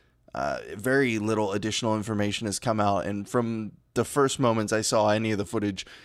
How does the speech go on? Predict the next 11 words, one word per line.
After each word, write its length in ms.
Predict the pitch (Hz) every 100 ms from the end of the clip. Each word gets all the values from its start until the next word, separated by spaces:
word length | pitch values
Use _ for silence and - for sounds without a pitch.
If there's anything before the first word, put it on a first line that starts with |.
| - -
I 60 |
knew 100 | 117
exactly 560 | 101 101 107 104 104 95 - -
what 280 | 101 104
had 80 | 104
happened, 480 | 104 104 104 101 98 _ _
why 240 | - 107 113
it 80 |
had 100 | 104
happened, 480 | 107 104 101 98 98 - - _ _ -
and 380 | 107 101 98